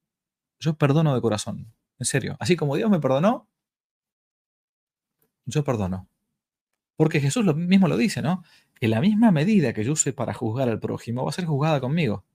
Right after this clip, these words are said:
Va a ser utilizada. O sea, la medida del perdón tiene que ser la medida del perdón que yo le pido a Dios. Y ese es el que yo tengo que dar al prójimo. Obviamente, si la próxima vez sé que viene un tipo a ciento treinta kilómetros por hora y sé que está borracho, probablemente me correré del lugar.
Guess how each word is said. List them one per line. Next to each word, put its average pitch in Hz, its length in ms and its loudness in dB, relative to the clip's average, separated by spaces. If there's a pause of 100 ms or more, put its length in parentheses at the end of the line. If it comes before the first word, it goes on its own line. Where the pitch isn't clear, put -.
(920)
Va 123 40 -4
a - 20 -8
ser 185 120 4
utilizada. 143 440 0
O - 40 -2
sea, 120 340 -2 (240)
la 120 180 4
medida 175 320 4
del 165 180 2
perdón 120 580 2 (680)
tiene 156 180 0
que 165 60 0
ser 180 160 0
la 165 80 2
medida 147 220 0
del 156 120 2
perdón 143 260 0
que 135 120 2
yo 165 120 2
le 143 160 4
pido 175 340 2
a 113 40 2
Dios. 104 480 -2 (840)
Y 160 80 2
ese 202 120 2
es 196 60 8
el 160 60 2
que 147 60 -2
yo 123 100 2
tengo 123 180 0
que 113 80 0
dar 107 100 2
al 104 80 0
prójimo. 104 440 -6 (760)
Obviamente, 127 560 4
si - 140 -6
la 101 220 -2 (260)
próxima 127 320 0
vez 131 160 2
sé 151 120 6
que 123 140 2
viene 117 160 2
un 110 80 -2
tipo 139 240 0
a - 40 -6
ciento 127 200 -2
treinta 123 220 0
kilómetros 120 340 0
por 139 140 2
hora 123 60 4
y - 20 -2
sé 113 80 -2
que 113 60 0
está 104 100 2
borracho, 135 460 4
probablemente 127 460 0
me 120 120 -2
correré 107 320 0
del 110 100 2
lugar. 120 360 2